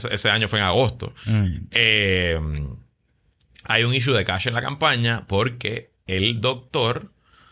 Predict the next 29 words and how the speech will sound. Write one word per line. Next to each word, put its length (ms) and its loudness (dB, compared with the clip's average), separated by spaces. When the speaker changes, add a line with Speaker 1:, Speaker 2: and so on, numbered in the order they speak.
Speaker 1:
ya 280 -2
no 120 0
tiene 200 0
acceso 340 -2
a 40 -2
sus 200 -6
cuentas 440 -4
de 100 0
negocio, 580 0
así 200 -8
que 140 0
ya 140 -2
no 160 -2
puede 560 0
depositar 640 -4
dinero 440 0
que 260 -2
él 120 -2
se 140 -8
estaba 240 -2
cobrando 300 0
en 20 -2
salario, 540 0
depositarlo 760 -4
en 360 -2
la 160 -2
cuenta 360 -2
del 140 -2
comité. 300 -6